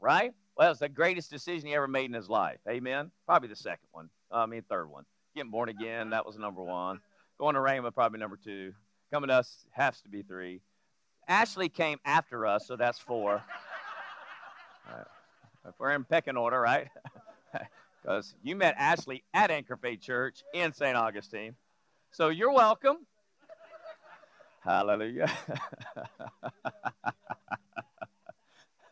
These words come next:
<laughs> Oh, hallelujah. <laughs> But he came there,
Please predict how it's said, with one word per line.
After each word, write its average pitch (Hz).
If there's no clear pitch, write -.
<laughs> 131
Oh, 135
hallelujah. 107
<laughs> -
But 208
he 262
came 233
there, 233